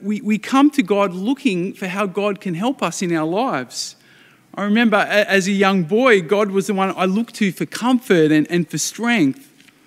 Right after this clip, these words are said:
And then as I grew older, I went to God looking for forgiveness and, and for different favors and for guidance and protection. And, and this is not necessarily bad or wrong. God wants us to come to him with our needs. But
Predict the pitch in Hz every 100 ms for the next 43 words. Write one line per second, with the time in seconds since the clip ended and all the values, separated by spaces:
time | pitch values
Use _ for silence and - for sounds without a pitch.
0 | _ _ _ 202 208 208 208 185 214 202
1 | 202 254 226 170 - - _ _ _ _
2 | - - 208 104 - 165 208 202 196 202
3 | 190 190 - 151 254 240 165 - - 151
4 | 160 165 170 196 190 151 226 240 254 196
5 | 165 143 151 143 151 196 220 254 196 160
6 | - 147 143 220 247 - 196 165 165 -
7 | - - - 208 220 - 285 302 359 294
8 | 226 214 220 196 175 131 196 262 208 160
9 | 175 294 233 139 123 - _ _ _ -
10 | 247 247 175 190 294 294 254 208 - -
11 | 262 302 247 - - - _ - 285 240
12 | 196 170 170 214 190 165 165 233 240 147
13 | 120 - - _ _ _ _ _ _ _
14 | _ _ _ - 208 -